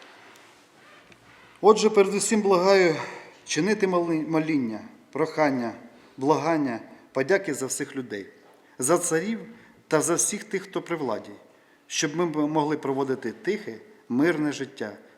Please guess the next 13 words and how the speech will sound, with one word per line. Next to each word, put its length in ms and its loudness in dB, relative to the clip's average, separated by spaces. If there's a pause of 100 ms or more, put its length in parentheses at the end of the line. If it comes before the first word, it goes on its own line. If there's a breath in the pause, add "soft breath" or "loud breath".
в 40 -10
усякій 320 -4
побожності 680 -8 (260 loud breath)
і 80 -10
чистоті. 580 -8 (500 loud breath)
Бо 100 0
це 180 2
добре 440 0
і 80 -4
приємно 480 -2
Спасителю 640 -6
нашому 420 -6
Богу, 380 -6